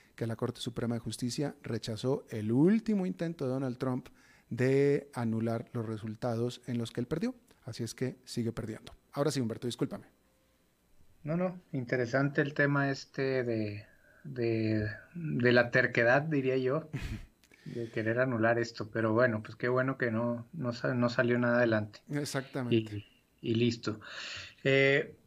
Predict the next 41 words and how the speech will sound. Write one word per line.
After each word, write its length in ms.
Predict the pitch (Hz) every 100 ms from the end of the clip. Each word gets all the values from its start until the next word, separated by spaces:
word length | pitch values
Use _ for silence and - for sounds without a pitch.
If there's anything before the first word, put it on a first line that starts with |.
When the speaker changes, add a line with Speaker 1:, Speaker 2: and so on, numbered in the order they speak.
| _ _ -
Speaker 2:
eh, 360 | 151 156 156 -
el 160 | 165 151
tema 260 | 196 226 247
de 140 | 202
hoy, 340 | 180 196 196 -
voy 240 | 151 170
a 40 | 196
hablar 360 | 196 180 185
del 180 | 196 190
mercado 560 | 165 131 - 147 165 175
de 80 |
los 200 | 147 123
videojuegos 800 | 120 120 117 113 - 120 139 151
en 100 | 147
el 100 | 123
mundo. 500 | 113 113 120 135 160 -
Yo 140 | 123
Speaker 1:
Mm. 20 |
Speaker 2:
creo 180 | - 127
que 140 | - 117
ya 440 | 113 127 120 104
habías 240 | 107 113
tocado 320 | - 127 120 127
en 80 |
algún 240 | 120 110 120
momento 380 | 117 117 120 113
este 180 | -
tema, 400 | 117 104 101 131 - _ - - - _ -
pero 560 | 123 123 120 120 120 -
la 180 | 127 127
pandemia 460 | 131 131 139 160
ha 40 | 165
cambiado 440 | 170 165 156 160
las 140 | 151 123
reglas 500 | 131 135 151 151 135
del 180 | 117
juego 460 | 107 170 143 123 123 _ _ _ _ _ _ _
para, 680 | 123 120 123 131 131 135 - -
eh, 360 | 127 117 117
el 160 | 113 117
consumista 1080 | 139 127 - 120 120 120 - 127 127 117